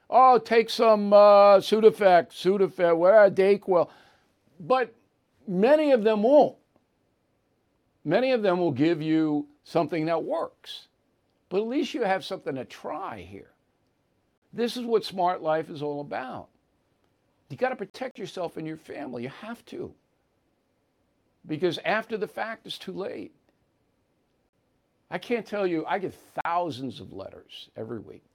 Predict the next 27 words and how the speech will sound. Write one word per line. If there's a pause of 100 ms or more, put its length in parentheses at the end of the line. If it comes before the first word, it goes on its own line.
(160)
Thousands. (920)
I
can
tell
you,
I
read
these
letters,
I
feel
so
bad. (1300)
But
the
people
have
not
protected
themselves
one
whit. (2500)
And
then
they
get
killed.